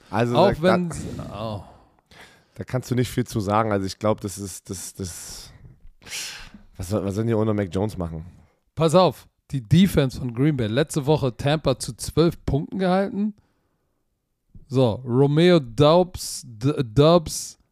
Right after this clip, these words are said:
Speaker 2: ist hier hart rausgekommen, der Rookie jetzt als Leading Receiver. Ich glaub, der hat da einen gefunden, den er mag.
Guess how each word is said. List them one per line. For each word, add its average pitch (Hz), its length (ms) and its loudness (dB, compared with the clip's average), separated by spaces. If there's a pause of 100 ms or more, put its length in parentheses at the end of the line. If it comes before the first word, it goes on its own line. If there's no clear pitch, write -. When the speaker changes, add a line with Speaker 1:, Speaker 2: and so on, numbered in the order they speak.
(140)
Speaker 2:
ist - 320 0
hier 135 240 2
hart 156 260 0
rausgekommen, 160 600 2
der 147 80 8
Rookie 156 400 2
jetzt 156 200 0
als 143 220 -2
Leading 147 260 4
Receiver. 160 440 0
Ich - 80 -2
glaub, 151 240 -2
der 127 120 0
hat 139 140 -4
da 156 80 -2
einen 143 140 -2
gefunden, 156 360 -2
den 147 140 4
er 127 80 4
mag. 165 400 4